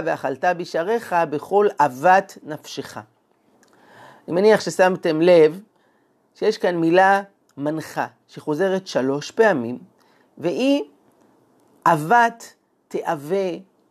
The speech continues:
אוות נפשך, המילה תאווה. והתורה רומזת בזה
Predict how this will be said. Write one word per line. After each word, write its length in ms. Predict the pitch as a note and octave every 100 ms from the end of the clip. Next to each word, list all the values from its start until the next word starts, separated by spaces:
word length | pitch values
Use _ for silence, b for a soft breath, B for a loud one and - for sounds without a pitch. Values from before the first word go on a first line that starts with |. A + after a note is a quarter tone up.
| _
אוות 340 | - C#3 G3+ G3+
נפשך, 460 | F#3 F#3+ - E3 - G3 G#3+ - _ _ _ _ -
המילה 320 | A3+ C4+ D4
תאווה. 460 | D4 D#3 E3 C3 C3+ _ _ _ _ b b b b b b b
והתורה 400 | F#3 C4+ D4+ E4+ C4+ -
רומזת 640 | D#3 F3+ G3 A#3 A#3+ F3+
בזה 460 | C#3+ B2+ C3 A2+